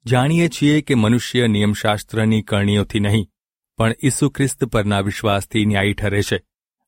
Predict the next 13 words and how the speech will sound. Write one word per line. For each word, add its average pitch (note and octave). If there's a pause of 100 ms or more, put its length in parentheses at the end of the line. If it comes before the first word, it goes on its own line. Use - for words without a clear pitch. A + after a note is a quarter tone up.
અમે C3+
પણ C3+
ઈસુ A#2+
ખ્રિસ્ત -
પર G2+
વિશ્વાસ G#2
કર્યો G2 (560)
કે B2
જેથી C3
અમે B2
નિયમશાસ્ત્રની A2
કરણીઓથી G2+
નહીં, G#2+